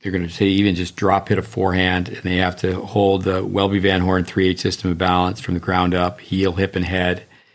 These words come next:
So they're on balance, and the person behind them has to roll a ball that hits their back foot. <laughs> So the trick is, I mean, they just think, coming back to Dennis Van der Merwe, they just think, "Okay, we're doing this fun drill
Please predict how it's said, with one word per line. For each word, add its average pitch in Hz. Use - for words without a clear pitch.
So -
they're 95
on 95
balance, 95
and 95
the 85
person 113
behind 113
them 90
has 98
to 98
roll 110
a 135
ball 87
that 98
hits 98
their 92
back 87
foot. 92
<laughs> -
So 95
the 95
trick 127
is, 95
I -
mean, 92
they 101
just 101
think, 92
coming 98
back 92
to 95
Dennis 90
Van 95
der 92
Merwe, 87
they 87
just 87
think, 90
"Okay, 87
we're 82
doing 87
this 85
fun 95
drill 90